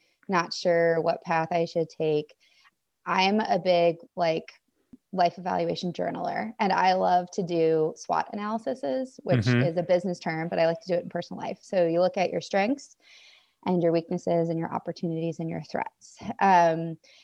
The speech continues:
Speaker 1: and for me, it helps get that, like, third perspective, kind of bigger picture of, like, what's actually going on. And is what I'm concerned about a valid anxiety,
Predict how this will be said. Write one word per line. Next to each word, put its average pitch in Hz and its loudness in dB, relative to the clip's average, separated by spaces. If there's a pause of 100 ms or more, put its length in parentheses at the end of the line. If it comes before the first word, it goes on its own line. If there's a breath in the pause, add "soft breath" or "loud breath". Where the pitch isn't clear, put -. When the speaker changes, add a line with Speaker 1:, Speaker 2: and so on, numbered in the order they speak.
(200 soft breath)
Speaker 1:
and 196 4
for 214 4
me, 254 6
it 247 4
helps 196 0
get 185 0
that, 175 6
like, 170 2 (140)
third 180 4
perspective, 165 4 (1200)
kind 180 4
of 165 2 (200)
bigger 180 6
picture 311 4
of, 240 8
like, 170 4
what's 175 6
actually 175 4
going 165 6
on. 190 6 (420 loud breath)
And 180 8
is 196 8
what 190 8
I'm 175 8
concerned 170 2
about 165 6 (380)
a 185 6
valid 180 6
anxiety, 254 4